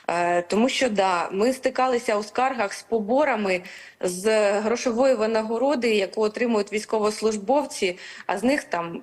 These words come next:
певну суму вимагають командири за, е,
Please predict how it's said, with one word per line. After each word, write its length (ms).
певну 320
суму 420
вимагають 580
командири 720
за, 440
е, 400